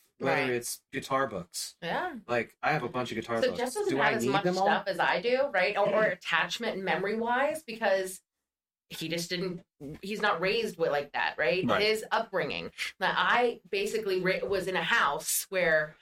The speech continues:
Speaker 3: my mom would tell me the history of all these things. And I
Speaker 4: Right.
Speaker 3: remember it because I'm a dork. And, like, I know a lot of other things, too, because, um, I, just attachment story-wise.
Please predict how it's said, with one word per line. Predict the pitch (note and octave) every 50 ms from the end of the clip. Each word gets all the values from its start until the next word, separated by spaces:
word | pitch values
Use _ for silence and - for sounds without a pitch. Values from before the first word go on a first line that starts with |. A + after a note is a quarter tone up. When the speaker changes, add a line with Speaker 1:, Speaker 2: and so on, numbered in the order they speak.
| - _ -
Speaker 3:
my | F#3 F#3+
mom | F#3 F#3 F#3 G3 G3 F#3+
would | F#3 F3
tell | - - A3+ A3+ A3+ A3
me | G#3 F3+ F3 E3+ D#3+ D3 D3
the | E3+ F#3 F3+
history | F3 F#3 G#3+ G#3+ G#3+ - - F3 E3 D#3+ D#3
of | D#3 D#3+
all | D#3+ D#3 D3+
these | D#3 D3+ - -
things. | - G#3+ E3+ - - G2+ - E3
And | D#3
I | E3+ F#3+ G#3
Speaker 4:
Right. | G3
Speaker 3:
remember | F#3+ F#3+ B3 E4+ G4 F#4+ B3+ -
it | G#3 G3+ G3+
because | F#3+ F#3 G3 F3+ F3 E3+ E3+ E3+ - _ _ _ _
I'm | - D3 C#3 D3+ D#3
a | E3+ E3+
dork. | E3+ - - - - - _ - - - - - -
And, | A3 G#3+ G3+ F#3+ F#3+ F#3 F#3 F#3
like, | F#3 E3+ E3 E3 -
I | F3 F#3 F#3 F#3+ G3 G3+ G3 F#3+
know | F#3+ G3 F#3+ F3+
a | E3+ E3
lot | E3+ F3 F3+ F3+
of | F3 E3+ -
other | - A#3 - A#3 F3+
things, | - E3+ C3+ A#2+ B2 C3 B2+ - -
too, | - B3+ A#3+ G3 E3+ E3+
because, | E3+ E3+ F3+ E3 D#3 D3+ D3+ D#3 - - - - - - - _ _ -
um, | - F#3 F3 D#3+ D#3 D3 C#3 C#3 B2+ G#2+ G2+ - _ - -
I, | - C3+ - _ _ _ _ _ _ _ _ _ - _ _ _ _ _ _ _ _ _ _ F#3+
just | - C#4+ C#4 - -
attachment | A#3 A#3 - G3+ G#3 G#3+ G#3+ G3+ E3 B2 -
story-wise. | - F#3+ E3 C#3 B2+ C3 - D#2 D#2+ - - - -